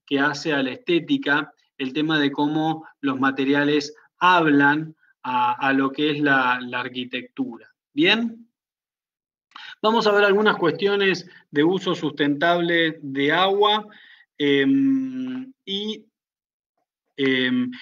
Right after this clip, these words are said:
el tapial. ¿Qué opinamos del tapial, Lucía? Yo me engancho con algunas preguntas, me quedaría hablando hasta las cuatro de la mañana, no tengo problema. Em, el tapial nos parece un muy buen sistema, para mí es para climas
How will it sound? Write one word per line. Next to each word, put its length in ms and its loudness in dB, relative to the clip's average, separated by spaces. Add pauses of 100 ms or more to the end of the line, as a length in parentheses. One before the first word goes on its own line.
(120)
el 240 4
tapial. 540 2
¿Qué 80 0
opinamos 560 2
del 160 2
tapial, 460 2
Lucía? 360 2
Yo 160 -2
me 80 0
engancho 320 -2
con 120 0
algunas 380 0
preguntas, 680 -4
me 180 -4
quedaría 440 0
hablando 380 -2
hasta 240 -6
las 160 -6
cuatro 600 -6
de 180 -4
la 160 -6
mañana, 580 -4
no 160 -6
tengo 320 -4
problema. 640 -4 (680)
Em, 840 0 (300)
el 200 2
tapial 420 2
nos 120 0
parece 400 0
un 200 -2
muy 180 -2
buen 160 -2
sistema, 600 -4
para 240 -2
mí 220 -4
es 60 -6
para 280 -4
climas 460 -6